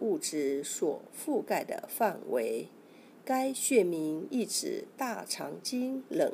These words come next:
降的浊气在此覆盖较大的范围。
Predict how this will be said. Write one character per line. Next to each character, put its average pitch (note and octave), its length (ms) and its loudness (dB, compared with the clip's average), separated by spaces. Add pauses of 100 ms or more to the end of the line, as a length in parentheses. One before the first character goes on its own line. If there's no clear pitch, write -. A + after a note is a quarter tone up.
(140)
降 G#3 300 0
的 - 340 -2
浊 - 400 -4
气 - 380 -2 (380)
在 C#4 220 2
此 - 400 2
覆 G3+ 220 0
盖 F3+ 420 -2
较 - 340 -2
大 F3+ 160 -2
的 - 300 -8
范 A3 300 -2 (140)
围。 C3+ 320 -2